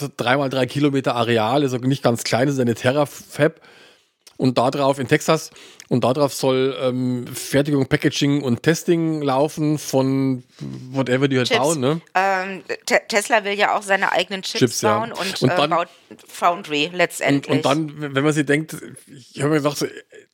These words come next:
Speaker 1: das klingt erst ziemlich viel, neun Quadratkilometer, aber drei mal drei Kilometer ist für so eine, für so eine große Industrieanlage gar nicht so viel, weil du hast irgendwie gleich mal drei Kilometer, das kann, kann, wenn du das irgendwie abgehst oder mit dem Fahrrad abfährst.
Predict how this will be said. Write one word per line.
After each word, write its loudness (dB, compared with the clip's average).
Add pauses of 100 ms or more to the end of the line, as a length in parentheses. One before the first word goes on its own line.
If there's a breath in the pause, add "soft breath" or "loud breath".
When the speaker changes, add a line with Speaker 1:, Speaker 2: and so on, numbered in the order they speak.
(100)
Speaker 1:
das 2
klingt 0
erst 0
ziemlich 0
viel, 0
neun 2
Quadratkilometer, 0 (320 loud breath)
aber 2
drei 2
mal 0
drei 2
Kilometer 0
ist -2
für 2
so 2
eine, 0
für -2
so 0
eine 4
große 2
Industrieanlage 0
gar 2
nicht 2
so -2
viel, 0
weil 2
du 4
hast -4
irgendwie 2
gleich 4
mal 0
drei 0
Kilometer, 2
das -4
kann, -2
kann, 0
wenn 2
du 4
das 0
irgendwie 2
abgehst -2
oder 2
mit 0
dem -4
Fahrrad 2
abfährst. -2